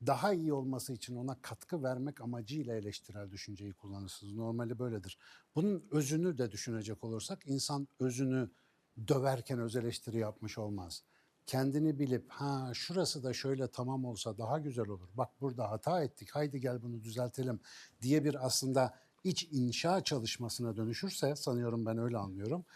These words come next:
İşte o zaman gerçekten bize dün anlam gibi gelen şeylerin ne kadar anlamsız olduğunu da çok hızlı fark edebileceğiz. Sevgili dostlar, ben hayatımda çok anlam çerçevesi değiştirdim, biraz önce söylediğim gibi.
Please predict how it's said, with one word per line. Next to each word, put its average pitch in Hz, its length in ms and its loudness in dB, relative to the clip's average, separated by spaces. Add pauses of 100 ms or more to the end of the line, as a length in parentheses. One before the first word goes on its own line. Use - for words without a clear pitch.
(240)
İşte - 140 -8
o 123 100 0
zaman 156 320 6
gerçekten 147 760 2 (880)
bize 160 260 8
dün 160 160 8
anlam 156 460 4
gibi 135 240 2
gelen 131 280 6
şeylerin 147 520 4
ne 147 100 6
kadar 139 320 8
anlamsız 127 600 6
olduğunu 127 360 4
da 120 60 4
çok 123 240 -2
hızlı 110 200 -4
fark 120 340 2
edebileceğiz. 113 420 -2
Sevgili 170 300 0
dostlar, 143 360 2
ben 156 120 6
hayatımda 151 640 2
çok - 240 -2
anlam 127 300 0
çerçevesi 117 600 -4
değiştirdim, 107 560 -4
biraz 107 200 -2
önce 107 200 -2
söylediğim 104 520 -4
gibi. 95 240 -4